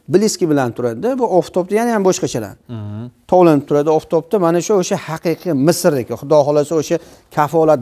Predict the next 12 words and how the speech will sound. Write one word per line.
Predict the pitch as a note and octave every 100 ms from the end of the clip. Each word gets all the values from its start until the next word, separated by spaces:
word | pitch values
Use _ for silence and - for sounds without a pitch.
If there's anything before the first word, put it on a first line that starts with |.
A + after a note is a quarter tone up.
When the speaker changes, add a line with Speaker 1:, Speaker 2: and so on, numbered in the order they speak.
| A#2
Speaker 1:
beradiganimiz | D#3+ D3+ D3 D3 D3 D#3
qo'rqmasdan | - F#3 F#3 D#3+ D3+ - D3+ A#2+ B2
besh | G3 - -
yil, | D#3+
olti | D#3+ D#3+ D3
yilga | D3+ C#3+ E3+ E3 - _
kraskasiga | - D3+ C#3 C#3 C#3+
kafolat | C#3 C#3+ D3+ C3+ A#2
bera | C3+
olamiz. | A#2+ G#2+ G2 B2 -
Speaker 2:
Siz | - F3 D3+ - C#3
Misr | C#3 D#3 F3+